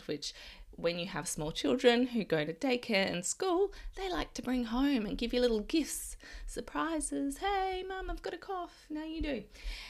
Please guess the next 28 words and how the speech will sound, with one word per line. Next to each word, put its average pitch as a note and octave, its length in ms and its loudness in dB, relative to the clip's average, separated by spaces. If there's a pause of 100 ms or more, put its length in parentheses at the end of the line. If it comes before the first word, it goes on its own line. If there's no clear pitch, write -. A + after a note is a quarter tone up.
(120)
So B3+ 600 8 (680)
I A#3 60 2
really D#3+ 240 4
hope D3 220 2
you're G#3 100 0
enjoying D#3+ 360 0
it - 140 -4
today. - 300 0 (520)
So B3 640 8 (460)
the B3 100 6
three B3+ 400 6
simple D#4 380 4
steps - 420 6
to F#3+ 340 2
receive A#3 640 4
more F#3 280 2
and E3 180 0
simplify F3 460 2
in E3+ 120 0
your E3+ 100 0
business. E3+ 520 -2
Let's - 460 0
start E3+ 720 6
with D#3+ 460 4 (800)
the F3+ 80 0
good F#3+ 260 2
old D#3+ 380 6 (220)
don't E3+ 440 6